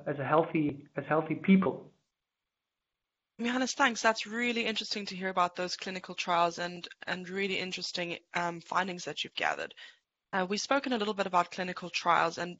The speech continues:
Speaker 2: we know now how important it is to scientists, especially to gather data that is, you know, later interpreted through product development. But how important are these clinical trials for, on these ingredients for,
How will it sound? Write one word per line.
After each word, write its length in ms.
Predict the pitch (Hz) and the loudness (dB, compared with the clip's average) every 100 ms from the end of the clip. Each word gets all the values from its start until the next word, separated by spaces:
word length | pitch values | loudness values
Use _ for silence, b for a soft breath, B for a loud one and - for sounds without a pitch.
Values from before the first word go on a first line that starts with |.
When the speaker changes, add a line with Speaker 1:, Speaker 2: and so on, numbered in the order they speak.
| - | -10
Speaker 2:
we 140 | 180 185 | -8 -4
know 240 | 185 190 | 0 0
now 200 | 180 165 | 2 0
how 200 | 165 165 | 2 -2
important 480 | 170 185 180 175 165 | -2 -8 -8 -8 -8
it 100 | 170 | -10
is 140 | 165 | -10
to 100 | - | -10
scientists, 640 | - 160 165 170 - 175 - | -6 2 2 0 -6 -10 -12
especially 640 | - 175 165 - 165 165 B B B _ - | -6 -2 0 0 0 -2 B B B _ -10
to 80 | 175 | 2
gather 260 | 165 160 | 4 4
data 480 | 165 190 208 - 190 | 2 2 2 2 2
that 160 | 175 165 | 2 0
is, 220 | 165 - | -2 -8
you 80 | 185 | -4
know, 160 | 175 | -2
later 320 | 170 175 175 170 | 0 0 0 -4
interpreted 580 | 170 175 - 175 165 | -4 -4 -4 -6 -6
through 120 | - 160 | -8 -12
product 380 | - 175 170 | -2 -2 -2
development. 640 | - - - - 95 71 - - | -8 -6 -6 -8 -12 -12 -14 0
But 200 | 175 175 B B B _ _ | 0 0 B B B _ _
how 160 | 247 269 | 2 2
important 720 | 311 - 247 233 - 214 180 - - - | 0 -2 -2 0 -2 -4 -6 -12 -14 4
are 180 | 185 185 | 4 4
these 180 | 190 | 0
clinical 380 | - 196 185 185 | -4 -8 -8 -8
trials 520 | - - 165 165 165 - | -4 2 4 2 -2 -10
for, 460 | 180 175 175 170 170 b b _ | -8 -4 -2 -4 -4 b b _
on 180 | - 214 | 2 2
these 180 | 202 180 | 0 -4
ingredients 640 | 175 170 156 165 165 165 | -6 -8 -6 -4 -4 -4
for, 220 | - 175 | -8 -10